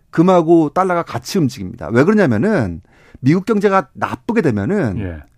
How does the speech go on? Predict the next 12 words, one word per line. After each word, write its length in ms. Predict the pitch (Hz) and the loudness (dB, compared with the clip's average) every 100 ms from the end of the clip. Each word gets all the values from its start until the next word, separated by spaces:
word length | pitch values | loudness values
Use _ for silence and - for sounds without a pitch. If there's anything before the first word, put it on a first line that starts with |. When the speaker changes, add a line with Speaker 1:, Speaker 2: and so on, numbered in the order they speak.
| _ - | _ -4
Speaker 1:
이건 400 | 156 202 160 127 _ _ - | 0 0 -2 -10 _ _ -6
글로벌 720 | 143 190 185 185 147 107 - - | 0 0 2 0 0 -2 -8 -6
경제가 360 | 123 131 160 - - | -4 -2 -2 -6 -10
다 140 | - | -2
망가지는 560 | 143 226 254 180 123 101 | 0 2 0 -2 -4 -4
거거든요. 420 | 87 85 85 107 | -6 -6 -6 -6
Speaker 2:
아, 120 | 196 - 101 | -8 -10 -8
예, 60 | |
예. 320 | 90 82 76 67 - | -6 -6 -10 -14 -4
Speaker 1:
그러면은 680 | 214 220 233 269 277 277 - _ | 0 2 4 4 4 2 -4 _
이런 260 | 151 175 180 | -2 0 0
시기에는, 720 | 147 135 143 139 185 220 247 | -4 -6 -4 -2 -2 -2 -2